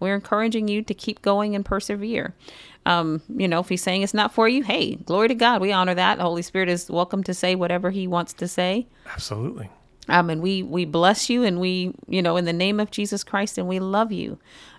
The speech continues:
Speaker 1: Um, but I have a feeling <laughs> that the Lord is gonna tell you to keep going. <laughs>
Speaker 2: Yes, that's what I sense, because as we were talking about choice, even what we read about in Romans eleven, right?
Speaker 1: Mm-hmm.
Speaker 2: With the remnant.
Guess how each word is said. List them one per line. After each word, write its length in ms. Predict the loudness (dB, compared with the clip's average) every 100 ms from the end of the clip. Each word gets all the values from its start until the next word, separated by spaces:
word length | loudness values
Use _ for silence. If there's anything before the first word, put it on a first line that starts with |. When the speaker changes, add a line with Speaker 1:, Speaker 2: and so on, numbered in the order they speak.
| -2
Speaker 1:
Um, 360 | 0 0 -2 -6 _ _ _ _ _
but 280 | 4 4 4 _ -6
I 80 | 2
have 240 | 2 2
a 40 |
feeling 680 | -2 -2 0 2 4 4 6
<laughs> 60 | 8
that 180 | 10
the 100 | 10 10
Lord 200 | 12 12 12
is 140 | 8
gonna 260 | 10 12 10
tell 300 | 10 8 8
you 120 | 6 4
to 100 | 4
keep 340 | 2 -4 0
going. 360 | 0 2 2 0
<laughs> 320 | 0 -4 _
Speaker 2:
Yes, 400 | -6 -4 -6 -10 -6
that's 100 | 0
what 100 | 4
I 60 |
sense, 320 | 4 4 2 0
because 480 | -2 2 2 0 -8 -16 -20 -20 _
as 160 | -4 0
we 60 |
were 80 | 0
talking 280 | 2 2 2
about 160 | 0 0
choice, 300 | 0 -2 -2
even 260 | -2 0
what 100 | 0
we 140 | 0 0
read 340 | 2 2 2
about 320 | 2 0 0
in 220 | 0 -2 0
Romans 360 | 0 -2 -4
eleven, 360 | -4 -6 -8 -12
right? 260 | -8 -6 -6 -12 -6
Speaker 1:
Mm-hmm. 220 | -2 0 2
Speaker 2:
With 100 | 0
the 100 | 0
remnant. 680 | 0 -2 -4 -10 -20 -20